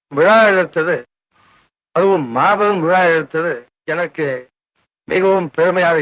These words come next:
இருக்கின்றது. முக்கியமாக என்னுடைய அன்பு தம்பி எடப்பாடி பழனிசாமி அவர்கள் தன்னுடைய நேர்மையான பொது வாழ்வாலும் உழைப்பாலும் விசுவாசத்தாலும்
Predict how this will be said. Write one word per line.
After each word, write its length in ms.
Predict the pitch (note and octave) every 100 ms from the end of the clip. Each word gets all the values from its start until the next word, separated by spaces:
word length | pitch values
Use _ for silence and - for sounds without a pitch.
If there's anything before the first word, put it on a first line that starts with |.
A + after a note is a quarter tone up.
| C#3+
இருக்கின்றது. 500 | C#3+ C#3 B2 A2 G#2+ _ _ _ _ _ _ _ _ _ _ -
முக்கியமாக 580 | D#3+ - G#3+ G3+ G3 F#3 D3+ A#2+ _ _ _ -
என்னுடைய 300 | D#3+ F#3 F3+ D#3+ C#3
அன்பு 220 | G3+ G#3 -
தம்பி 240 | E3 F3+ F3 D3
எடப்பாடி 460 | F#3+ - F3+ E3 C#3+
பழனிசாமி 580 | D3 F#3 G3 - F#3 F3 E3
அவர்கள் 260 | D#3+ F3+ B2 _ _ _ _ _ _ _ _ _ _ -
தன்னுடைய 420 | D#3+ G3+ G3 F#3 E3 C3+ B2 _ B2+ C#3+
நேர்மையான 520 | G#3 G#3 G#3 G#3 G3+ D#3
பொது 180 | D#3 G3 G3
வாழ்வாலும் 520 | F#3+ F3 E3 F3 E3 _ _ _ _ _ _ _ _ _ -
உழைப்பாலும் 640 | F3 G#3+ F3+ F#3 F3 F3+ D3 _ _ _ _ _ _ _ _ -
விசுவாசத்தாலும் 880 | C#3+ A#3 G#3+ F#3+ E3+ F3+ E3+ E3+